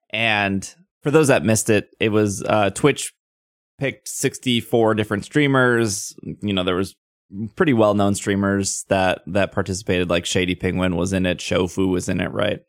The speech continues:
And the, it was a two-day event. The first day event was a speed run, like, try to get through the game as fast as possible. You were, the, the number one qualifier was how many gym badges you had,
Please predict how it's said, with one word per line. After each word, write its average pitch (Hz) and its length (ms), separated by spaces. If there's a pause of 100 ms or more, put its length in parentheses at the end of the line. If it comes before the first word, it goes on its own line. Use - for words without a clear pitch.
(560)
And 104 280
the, 92 380 (100)
it 110 100
was 110 100
a 104 80
two-day 175 340
event. 98 300
The 104 80
first 135 240
day 131 140
event 110 280
was 101 480
a 95 100
speed 131 360
run, 90 240
like, 90 160
try 113 160
to 104 80
get 101 240 (160)
through 131 140
the 127 60
game 110 200
as 104 100
fast 127 240
as 113 80
possible. 104 600 (340)
You 107 160
were, 101 400 (160)
the, 98 540
the 95 520 (300)
number 131 320
one 123 260
qualifier 107 560
was 101 120
how 104 100
many 104 160
gym 101 260
badges 98 360
you 101 80
had, 98 360